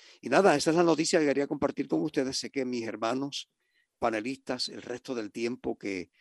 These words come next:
que queda, y si hace falta un poquito más, lo cogemos para que ellos puedan opinar de manera amplia. Adelante, compañeros. Ya yo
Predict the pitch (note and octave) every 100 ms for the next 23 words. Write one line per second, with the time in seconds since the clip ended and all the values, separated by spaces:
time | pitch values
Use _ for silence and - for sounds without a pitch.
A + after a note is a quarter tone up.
0 | _ - G2 C#3 C#3 A2+ G#2+ G#2 A#2 G#2+
1 | A#2 G#2+ A2 B2 A2+ B2+ - - _ _
2 | _ - G2+ G2 D3 C3 C3+ - - _
3 | _ _ G2+ G2 A2+ A#2 - A#2+ A#2 A2+
4 | - _ - G#2 G#2 G2+ A#2 - - _
5 | - G2 F#2+ G2+ A2+ A2 - _ _ B2+
6 | A#2 - E2 D2 - _ - G#2 A2+ C3
7 | A2+ A#2 F#2+ F#2 F2+ F#2 A2+ A#2+ B2